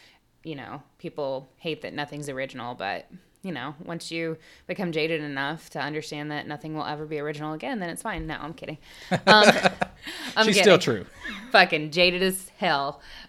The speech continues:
Speaker 1: Y'all can tell I ain't had my pills today. Um, <laughs> no. Um,
Speaker 2: Or her sweet tea.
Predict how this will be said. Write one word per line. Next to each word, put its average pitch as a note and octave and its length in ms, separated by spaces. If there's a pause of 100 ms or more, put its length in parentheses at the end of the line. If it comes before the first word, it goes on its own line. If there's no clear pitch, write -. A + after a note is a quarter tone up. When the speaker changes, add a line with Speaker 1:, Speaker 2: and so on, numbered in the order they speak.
Speaker 1:
Y'all E3 160
can G3+ 140
tell F3+ 140
I D#3 80
ain't D#3 180
had D#3 180
my C3+ 100
pills F3 300
today. D3+ 380 (180)
Um, G#3 440 (480)
<laughs> - 420
no. F3 460
Um, F#3 520
Speaker 2:
Or E3 180
her D#3+ 120
sweet A#2+ 340
tea. A#2+ 160